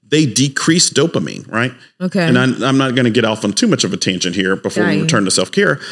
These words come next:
Speaker 1: but if you have too little dopamine, you end up with something like Parkinson's disease, right? A movement disorder. If you have too much dopamine, you end up with bipolar or schizophrenia,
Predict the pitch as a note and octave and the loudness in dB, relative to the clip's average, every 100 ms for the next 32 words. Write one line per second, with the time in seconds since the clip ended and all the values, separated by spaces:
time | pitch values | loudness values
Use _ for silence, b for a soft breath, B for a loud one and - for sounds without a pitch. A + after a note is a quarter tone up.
0 | B - C3 A2 C#3+ D#3 G3 C#3+ - A#3 | B -2 -2 0 0 2 2 2 2 4
1 | G3+ B2 F#2+ G#2 G#2 G2+ G2+ A#2+ B2 B2 | 4 4 2 2 2 2 4 4 4 4
2 | A#2+ A#2+ - G2+ A2 G#2+ A#2 - G3+ - | 2 0 0 0 2 0 0 -2 -2 0
3 | - - - - - - A#2 - A2+ D3 | -2 -4 -2 -4 -4 -2 0 2 4 4
4 | E3+ D#2 F2 - - - F#2 A#2 A#2 - | 2 -2 -2 -4 -6 -6 0 0 0 -2
5 | - F#3 E3 A2+ A#2 A3 B3 - A2 G#2 | -2 2 4 4 4 2 0 2 0 2
6 | G2+ A2 C#3 G#2 G#2 G#2 G2 G#2+ F#2+ F2 | 2 2 2 0 2 0 -2 -4 -4 -6
7 | - F#3+ A2+ - G2+ G2+ - - F#3+ - | -2 0 2 0 -4 -4 -6 -6 -4 -6
8 | - | -8